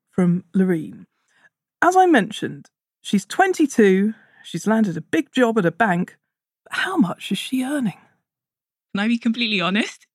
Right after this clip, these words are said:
Speaker 1: Of course.
Speaker 2: <laughs> Oh, great. Uh, so I am on forty-nine K, and that's only by being in the bank for six, seven months.
Speaker 1: Wow.
Speaker 2: Yeah.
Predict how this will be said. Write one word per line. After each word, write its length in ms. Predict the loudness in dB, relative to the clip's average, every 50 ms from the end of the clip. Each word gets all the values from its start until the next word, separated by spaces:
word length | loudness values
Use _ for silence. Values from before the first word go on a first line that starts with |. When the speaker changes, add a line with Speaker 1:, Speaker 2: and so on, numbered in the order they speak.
| _ -4
Speaker 1:
Of 180 | -4 -4 -4 -2
course. 540 | 0 2 2 2 2 0 -2 -8 -14 -10 -6
Speaker 2:
<laughs> 40 | -6
Oh, 160 | -6 -6 -6 -4
great. 400 | -2 0 0 0 0 -2 -4 _ _ _ _ _ _ _ _ _ _ -2
Uh, 220 | 0 0 0 0 -4
so 500 | -6 -8 -4 -2 0 2 2 2 2 0 -2 _ -2
I 120 | 0 2
am 140 | 2 2 4
on 120 | 4 2 2
forty-nine 680 | 0 -2 -2 -2 0 0 0 2 2 2 2 0 -2
K, 460 | -2 -2 -2 -2 -2 -2 -4 -6 -8 _ _ _ _ _ _ _ -6
and 140 | -4 -2 -2
that's 200 | -2 -4 -4 -4
only 180 | -4 -4 -4 -4
by 280 | -4 -4 -4 -4 -4
being 240 | -6 -8 -8 -8 -8
in 80 | -8 -8
the 80 | -8
bank 260 | -8 -8 -8 -8 -10 -12
for 300 | -8 -6 -4 -4 -6 -6
six, 340 | -6 -8 -8 -8 -8 -10
seven 220 | -10 -10 -8 -6 -6
months. 500 | -6 -6 -6 -8 _ -20 -20 -20 -20 _ _ _ _ _ -2
Speaker 1:
Wow. 420 | -2 -2 -2 -4 -6 -6 -10 -16 _ _ _ -4
Speaker 2:
Yeah. 300 | 0 2 2 2 0